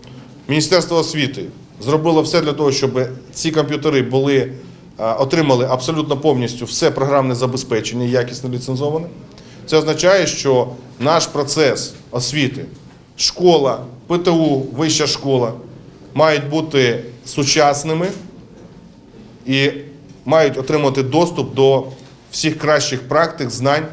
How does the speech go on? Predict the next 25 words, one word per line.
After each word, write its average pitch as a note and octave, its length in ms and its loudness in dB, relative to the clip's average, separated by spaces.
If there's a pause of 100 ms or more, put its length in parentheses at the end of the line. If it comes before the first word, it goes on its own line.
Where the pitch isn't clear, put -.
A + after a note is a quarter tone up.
(260)
які B2 240 -4
є C#3 120 0
сьогодні A#2+ 380 -4
в A2 60 -6
світі. - 320 -10 (680)
Якщо F#3+ 360 4
підводити D3+ 720 -4
підсумок, A2 520 -4 (1900)
якісне D3 440 0
навчання C3 480 0 (840)
дитини C#3 320 0
в B2+ 60 -2
школі, A2 360 0 (840)
спочатку D#3+ 420 -2
в C3+ 40 -4
садочку, B2 500 -2 (100)
щоб A#2+ 200 -4
не C3+ 60 0
було D#3 200 0
черг B2+ 220 -2
в - 40 -10
садки, A2 300 -10 (1080)
потім D#3+ 280 2
у G3+ 60 2
школі, C3 460 2